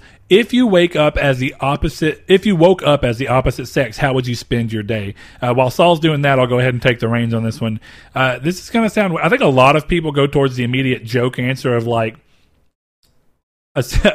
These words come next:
<laughs> essentially, like, pleasure yourself and whatnot. And I know a lot of people say it jokingly, but realistically, I land on the side of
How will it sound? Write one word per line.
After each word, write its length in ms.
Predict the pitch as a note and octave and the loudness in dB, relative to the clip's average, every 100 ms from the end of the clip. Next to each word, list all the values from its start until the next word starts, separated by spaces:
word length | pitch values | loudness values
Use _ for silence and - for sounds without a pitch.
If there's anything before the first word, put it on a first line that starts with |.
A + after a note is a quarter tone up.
| - | -2
<laughs> 240 | - - | -16 0
essentially, 460 | D#3 D3+ F#3+ F3+ D#3+ | 2 2 2 4 4
like, 180 | D3+ C3+ | 2 2
pleasure 320 | D3 C#3 D3 | 2 2 0
yourself 340 | C#3+ C#3+ D3 C#3+ | -2 0 0 0
and 100 | C#3 | 0
whatnot. 460 | D3 D3 D3 - - - - - - _ - - - - | 0 2 0 -2 -8 -20 -20 -20 -20 _ -20 -20 -20 -2
And 120 | F3+ | 0
I 40 | E3+ | 2
know 160 | B3 | 4
a 20 | A3+ | 4
lot 40 | |
of 40 | G3 | 4
people 140 | E3 | 2
say 140 | D3+ D#3 | 4 4
it 60 | |
jokingly, 600 | C3+ C3+ C#3 D#3 D#3 D#3+ D#3 C3+ | 4 2 2 -2 -2 -4 -2 -2
but 120 | C#3 | -2
realistically, 1000 | C3+ F3+ A3 F3+ D3+ D#3+ G3 G3 G#3 G#3 | -2 0 2 2 2 0 -6 -2 -2 -2
I 180 | - D3+ | -2 -2
land 240 | D#3 E3 | 0 0
on 60 | D#3+ | -2
the 80 | D3+ | -4
side 300 | D#3+ C#3+ C#3+ | -2 0 2
of 200 | C#3 | 0